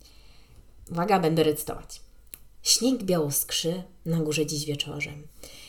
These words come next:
Nie widać żadnego śladu stóp. Królestwo osamotnienia i wygląda na to, że królową jestem ja.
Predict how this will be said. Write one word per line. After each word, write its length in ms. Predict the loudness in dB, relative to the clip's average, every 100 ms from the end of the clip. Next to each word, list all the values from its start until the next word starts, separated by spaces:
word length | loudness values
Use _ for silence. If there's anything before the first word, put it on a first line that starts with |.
| -10 0
Nie 160 | 0
widać 300 | 4 2 2
żadnego 320 | 0 0 0
śladu 320 | 0 -2 -2 -2
stóp. 460 | -4 -8 -6 -6 -4 -6 -8 -10
Królestwo 540 | -4 0 0 0 -4
osamotnienia 840 | -4 -2 -4 -4 -4 -2 -2 -4 -8 -10 -6
i 60 | -4
wygląda 360 | -2 -2 -2
na 160 | -2 -4
to, 320 | -4 -4 -6 -4
że 160 | -4
królową 420 | -2 -4 -2 -2
jestem 320 | -2 -4 -4 -10
ja. 200 | -12